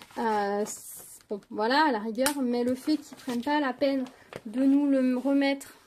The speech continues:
de façon à l'utiliser simplement avec un fichier P D F net et autres, je trouve ça dommage.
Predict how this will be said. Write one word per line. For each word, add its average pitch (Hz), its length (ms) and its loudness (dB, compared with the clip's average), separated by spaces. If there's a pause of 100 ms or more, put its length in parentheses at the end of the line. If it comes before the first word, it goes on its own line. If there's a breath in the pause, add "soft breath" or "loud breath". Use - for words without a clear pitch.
de 226 100 -6
façon 240 440 -4
à 226 80 -2
l'utiliser 220 580 -6
simplement 240 640 -4
avec 226 180 -6
un 220 80 -10
fichier - 260 -10
P 240 160 -4
D 220 200 0
F 233 120 -12
net 233 300 -6
et 214 80 -4
autres, 240 240 -4 (300 loud breath)
je - 100 -20
trouve - 180 -20
ça 220 140 -4
dommage. - 400 -12